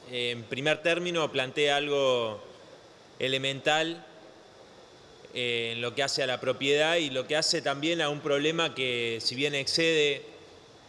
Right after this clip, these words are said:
el debate que, que tenemos sobre esta ley, tiene una cuestión muy importante, porque acá el problema de la tierra, el problema de la vivienda, ha tenido consecuencias como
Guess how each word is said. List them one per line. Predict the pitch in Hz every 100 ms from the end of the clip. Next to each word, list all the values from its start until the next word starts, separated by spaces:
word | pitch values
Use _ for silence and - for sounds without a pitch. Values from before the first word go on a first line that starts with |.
| -
el | 117 123
debate | 131 147 147 131
que, | 123 120 117 113 110 107 - - -
que | -
tenemos | 127 131 147 143
sobre | 139 135
esta | 139 143
ley, | 156 160 175 175 - - - - - - - - - - - - - - -
tiene | 170 175
una | 185 165 151 143 139
cuestión | 139 131 170
muy | 170
importante, | 165 143 143 190 165 131
porque | 127 131
acá | 131
el | 170
problema | 160 151 165 160
de |
la | 147 139
tierra, | 160 175 175 175 180 170 - - - - - -
el | 127
problema | 131 143 160
de | 151
la | 143
vivienda, | 139 143 165 175 175 165 143 127 110 - - - - - - - - - - -
ha | 151
tenido | 156 165 185
consecuencias | 175 151 151 143 170 185 175 175
como | 165 143 139 135 131 123 117